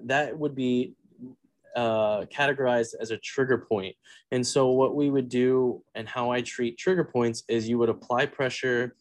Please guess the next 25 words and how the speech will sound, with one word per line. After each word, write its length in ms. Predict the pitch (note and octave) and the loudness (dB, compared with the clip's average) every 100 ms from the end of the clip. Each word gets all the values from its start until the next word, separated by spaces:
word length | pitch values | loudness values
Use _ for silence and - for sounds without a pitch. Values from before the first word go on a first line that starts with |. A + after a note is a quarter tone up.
| _ _ _ _ | _ _ _ _
for 560 | - A#2+ A#2 A2+ A2 - | -6 0 2 2 0 -2
eight 240 | C3 - | -6 -6
seconds 400 | - C3+ C#3+ B2+ | -2 -2 -2 -6
at 140 | G2 A#2+ | -4 -2
a 60 | A#2 | -4
time 520 | - A#2 A#2+ D3 C#3+ | -2 0 0 0 -2
and 140 | C3 B2+ | -2 0
then 140 | B2+ | 2
release 480 | B2+ B2 B2 F3 F3 | 4 4 2 0 -4
pressure 380 | - A#2+ - A#2 | -4 -6 -4 -4
for 180 | - A#2 | -2 -4
two 260 | - C3+ | -4 -6
seconds 520 | C3 F3 F3+ F#3+ F3+ - | 0 -2 0 -4 -6 -4
and 200 | B2 A#2+ | -2 0
repeat 480 | C3+ C#3 - D3 - | -2 -6 -10 -12 -4
for 120 | C3+ | 0
at 100 | B2 | 2
least 240 | B2 A#2 - | 0 -2 -4
two 120 | A2+ | -4
minutes 320 | G#2+ G2+ G2+ - | -2 -2 -4 -4
or 160 | A2+ | -2
until 260 | A2 - A#2 | -2 2 4
your 140 | A2+ | 4
pain 260 | A2+ A2 G2+ | 0 -4 -4
pattern 440 | G#2+ G#2 G2+ F#2+ | -2 -2 -2 -4